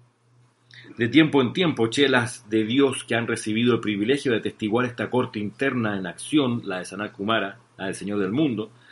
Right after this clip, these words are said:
se esfuerzan por establecer en el mundo de la sustancia y la forma un orden externo que pueda encarnar su propósito, su naturaleza y su servicio a la vida. Pretendo prestar este servicio a la vida a través de aquellos de ustedes que han respondido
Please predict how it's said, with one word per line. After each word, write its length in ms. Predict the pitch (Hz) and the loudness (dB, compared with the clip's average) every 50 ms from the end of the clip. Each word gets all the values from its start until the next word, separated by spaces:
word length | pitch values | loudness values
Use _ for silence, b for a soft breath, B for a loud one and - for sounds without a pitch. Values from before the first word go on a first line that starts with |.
| B B B B B B B | B B B B B B B
se 140 | B - 113 | B -2 -2
esfuerzan 460 | 113 - - 143 147 143 - 151 - | -2 2 6 6 6 6 4 2 2
por 120 | 131 131 | 4 2
establecer 500 | 120 113 117 107 104 104 101 - 131 123 127 | 2 2 2 2 2 2 0 0 -2 -2 0
en 100 | 120 113 | 0 0
el 80 | 110 | 2
mundo 340 | 107 113 127 131 127 117 123 | 2 2 2 2 2 4 4
de 60 | 113 | 4
la 100 | 107 104 | 2 2
sustancia 560 | - - 101 - - - 127 127 123 117 - 113 | 0 -4 -10 -8 -4 -2 -2 -2 -2 -2 -2 -2
y 40 | |
la 120 | 107 98 92 | -2 -2 0
forma 340 | - 139 151 143 139 131 123 | 4 6 6 6 6 4 2
un 160 | 120 120 127 | 2 4 4
orden 280 | 131 127 123 117 107 | 4 4 4 4 2
externo 600 | 101 95 - - - 147 139 117 107 98 92 90 - B B B B B B B | 0 -4 -8 -4 -2 -2 -2 -2 -2 -4 -6 -10 -12 B B B B B B B
que 120 | - 107 | -4 -4
pueda 380 | 87 - 113 123 123 123 120 117 | -2 0 4 4 4 6 4 4
encarnar 480 | 113 107 - 113 104 98 107 117 110 101 | 2 2 2 0 0 2 2 0 0 0
su 160 | - 117 95 | 0 -2 0
propósito, 640 | 101 104 95 - 135 139 131 - 131 123 - 127 123 | 0 0 0 0 0 0 -2 -2 -4 -2 -2 -2 0
su 160 | - 139 135 | 0 0 0
naturaleza 640 | 135 123 104 123 113 110 101 104 120 117 117 127 | 0 0 0 2 0 2 2 2 2 2 0 -2
y 60 | 113 | -2
su 120 | 107 - 110 | -2 -2 -4
servicio 600 | - - 104 95 95 95 107 110 104 - 120 107 | -4 -2 -4 -4 -2 -2 -2 -4 -4 -4 -2 -2
a 20 | |
la 120 | 98 87 85 | -2 -2 -2
vida. 360 | 90 98 92 85 76 - - _ B B B B B B B B | -2 -4 -4 -6 -8 -10 -12 _ B B B B B B B B
Pretendo 460 | - 95 98 - 127 127 123 123 113 | -6 -4 0 4 4 4 6 4 4
prestar 420 | 117 104 98 95 - - 139 131 123 | 2 0 -2 -2 0 0 2 2 2
este 220 | 117 117 113 104 | 0 0 -2 -4
servicio 500 | - 110 98 98 98 120 120 - - 113 | -2 -2 -4 -2 0 -2 -2 0 0 0
a 20 | |
la 120 | 104 98 101 | 0 0 0
vida 240 | 101 131 135 123 113 | 0 0 2 2 2
a 40 | |
través 300 | 104 104 104 104 113 113 | 2 2 2 2 2 2
de 80 | 104 104 | 0 -2
aquellos 360 | 98 - 123 117 113 110 104 | -2 -2 -2 -2 0 0 -2
de 60 | 101 | -2
ustedes 520 | 98 - - - 135 127 120 107 98 - - | -6 -6 -2 0 0 2 0 -2 -4 -6 -6
que 100 | - 107 | -4 -2
han 120 | 104 107 | -2 -2
respondido 800 | 104 107 104 - - 104 104 98 98 120 117 110 110 107 107 | -2 -4 -4 -2 -4 -4 -2 -2 -2 -2 0 0 0 -2 -2